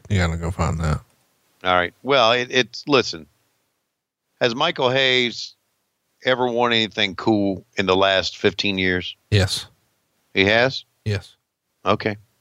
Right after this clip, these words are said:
Speaker 1: He wore it cool to the wedding. It was awesome.
Speaker 2: Really?
Speaker 1: Oh, so cool.
Speaker 2: Okay. He didn't wear a purple jumpsuit and a, uh,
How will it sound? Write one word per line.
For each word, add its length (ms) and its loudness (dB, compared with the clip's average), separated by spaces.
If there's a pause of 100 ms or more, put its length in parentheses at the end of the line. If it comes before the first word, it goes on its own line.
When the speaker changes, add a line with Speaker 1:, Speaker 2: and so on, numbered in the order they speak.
(280)
Speaker 1:
He 80 2
wore 180 2
it 60 -8
cool 220 2
to 60 2
the 80 2
wedding. 340 0 (160)
It 40 -16
was 100 -6
awesome. 360 -6 (840)
Speaker 2:
Really? 400 2 (300)
Speaker 1:
Oh, 320 2
so 300 0
cool. 360 -8 (680)
Speaker 2:
Okay. 380 2 (2000)
He 120 0
didn't 160 2
wear 160 4
a 60 0
purple 320 0
jumpsuit 640 -2
and 220 0
a, 280 2
uh, 300 2